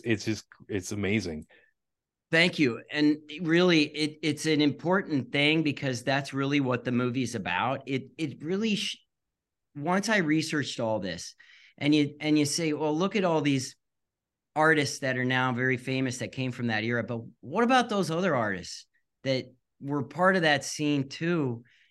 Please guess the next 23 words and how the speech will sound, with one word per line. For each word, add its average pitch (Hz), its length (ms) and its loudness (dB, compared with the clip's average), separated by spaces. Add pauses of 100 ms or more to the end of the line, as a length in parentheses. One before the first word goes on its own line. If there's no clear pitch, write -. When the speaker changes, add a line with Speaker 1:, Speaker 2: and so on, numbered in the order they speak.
(160)
Speaker 2:
And 143 180 4
they're 190 140 6
still, 190 540 -2 (320)
they're 170 140 -2
still 185 200 2
out 160 220 6
there 147 120 4
doing 156 300 2
it - 180 -4
too. 180 520 -2 (680)
And, 139 440 4
uh, 120 380 4 (800)
and 175 140 0
you 180 80 4
saw 220 420 4
all 185 160 4
these 156 200 0
varying 165 640 2
degrees 147 680 2
of 117 80 -6
how 143 400 2
the 135 160 -2
art 139 480 0